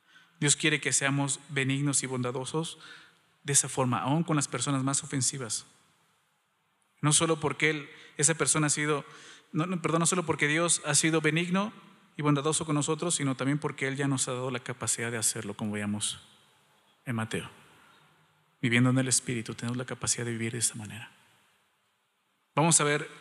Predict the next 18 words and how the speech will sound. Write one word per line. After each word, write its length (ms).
lo 120
siguiente. 460
Fe, 340
¿verdad? 240
Regresando 420
a, 80
a, 640
a 40
Gálatas 300
cinco 300
veintidós, 500
benignidad, 400
bondad 300
y 60
fe. 300
Qué 100
importante, 760
¿no? 100